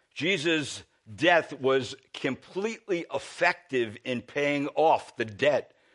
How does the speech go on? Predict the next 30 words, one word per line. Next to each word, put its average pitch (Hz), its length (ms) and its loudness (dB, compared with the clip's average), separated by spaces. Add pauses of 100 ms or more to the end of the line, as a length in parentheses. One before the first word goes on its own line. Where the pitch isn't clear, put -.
(140)
for 117 280 2
all 196 380 6
the 160 140 0
sins 135 540 -4
of - 220 -4
his 110 180 -10
children 104 580 -2 (160)
forever. 117 920 0 (920)
Even 240 280 0
the 185 100 6
worst 165 600 0
sin, 90 580 -2 (460)
and 120 120 -4
of 117 100 -2
course, 165 220 2
the, 139 100 2
what 131 220 2
is 151 140 0
the 107 100 -2
worst 92 320 -6
sin? 87 180 -6 (580)
The 120 80 -2
worst 143 340 0
sin 175 220 2
is 123 160 0
really 135 240 2
the 117 120 -4
sin 131 260 -4
of 127 180 -2
unbelief. 120 920 -6